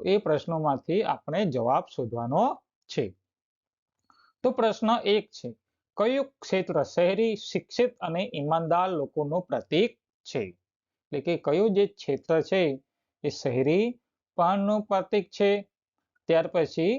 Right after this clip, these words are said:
શિક્ષિતનું પણ પ્રતીક છે અને ઈમાનદાર લોકોનું પણ પ્રતીક છે. બરાબર છે? તો એમાં કયું આવશે તે આપણે અહીં જવાબ શોધવાનો છે. તો અહીંયા સાચો જવાબ શું આવશે?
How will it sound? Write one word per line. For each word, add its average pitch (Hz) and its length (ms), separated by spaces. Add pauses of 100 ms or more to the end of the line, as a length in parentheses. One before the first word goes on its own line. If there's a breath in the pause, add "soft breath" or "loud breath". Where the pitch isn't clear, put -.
(360)
શિક્ષિતનું 185 760
પણ 196 240
પ્રતીક 190 360
છે - 220
અને 151 300
ઈમાનદાર 147 600
લોકોનું 127 460
પણ 170 240
પ્રતીક 170 460 (360)
છે. 170 180 (560)
બરાબર 175 280
છે? 196 180 (480)
તો 190 60 (100)
એમાં 175 480
કયું 247 340
આવશે 170 400
તે 185 160
આપણે 160 320
અહીં 151 340
જવાબ 127 380
શોધવાનો 117 640 (720)
છે. - 200 (540)
તો - 60
અહીંયા 185 360
સાચો 127 260
જવાબ 127 300
શું - 180
આવશે? 127 360